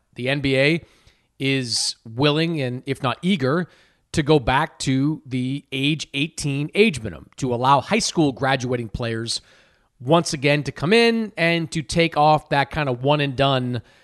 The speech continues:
uh, scenario, take that, uh, off the board. But before we get into kinda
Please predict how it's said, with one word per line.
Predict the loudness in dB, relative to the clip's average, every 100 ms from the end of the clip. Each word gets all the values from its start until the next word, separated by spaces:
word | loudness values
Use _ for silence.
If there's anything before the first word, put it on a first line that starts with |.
| _ _ _ _
uh, | -6 -4 -2 -4 -6 -10 _ _ _ _ _ _ _ -10
scenario, | -4 0 2 2 2 0 -4
take | -2 -2 0
that, | 0 0 -4 _ _
uh, | -8 -4
off | -2 -2
the | -6
board. | -8 -6 -6 -4
But | -4 0
before | 4 4
we | 4
get | 0
into | 0 0 0
kinda | 2 2 2 2